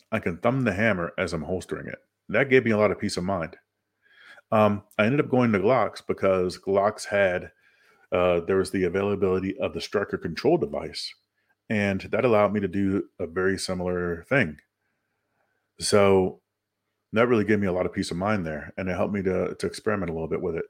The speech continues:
But even with the gun and the holster, I still had trouble, and it still hurt me. So I told Ty about it, and I was like, "Hey, man, this thing's a little uncomfortable. I'm starting to feel some pain."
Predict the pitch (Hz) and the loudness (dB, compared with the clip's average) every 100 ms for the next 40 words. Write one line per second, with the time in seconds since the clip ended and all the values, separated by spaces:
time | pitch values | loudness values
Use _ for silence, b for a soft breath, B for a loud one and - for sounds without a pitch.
0 | b b - 165 185 196 160 143 113 98 | b b 0 4 6 6 4 6 4 4
1 | - _ _ _ _ _ _ _ _ - | -4 _ _ _ _ _ _ _ _ 0
2 | 98 110 123 139 135 _ - 101 98 90 | 4 6 6 4 0 _ 0 2 2 4
3 | 127 - 90 76 - _ - 110 - 139 | 4 4 -4 -4 -8 _ -6 -4 4 6
4 | 117 95 - 127 95 76 _ - 104 95 | 8 4 4 2 2 -2 _ 0 0 2
5 | - - 92 98 - 190 87 80 _ _ | -2 2 4 4 2 0 0 -10 _ _
6 | _ _ _ _ _ _ _ _ _ b | _ _ _ _ _ _ _ _ _ b
7 | b b - - 127 123 120 - _ _ | b b -4 4 6 8 6 2 _ _
8 | _ _ _ _ _ _ _ _ _ _ | _ _ _ _ _ _ _ _ _ _
9 | _ _ _ _ _ _ - 107 143 165 | _ _ _ _ _ _ 2 4 4 4
10 | - 131 127 110 90 82 - 104 107 101 | 2 2 4 4 4 0 -2 0 0 0
11 | 98 - 156 101 87 98 95 - 135 113 | -4 -2 -2 -2 -4 -4 -6 -4 -4 -2
12 | 113 113 101 95 117 131 92 90 98 - | 0 0 0 -2 -4 -4 -4 -6 -8 -10
13 | 95 98 107 101 90 104 - 85 90 120 | -10 -4 -2 -2 0 -2 -2 -4 -6 -4
14 | 101 | -4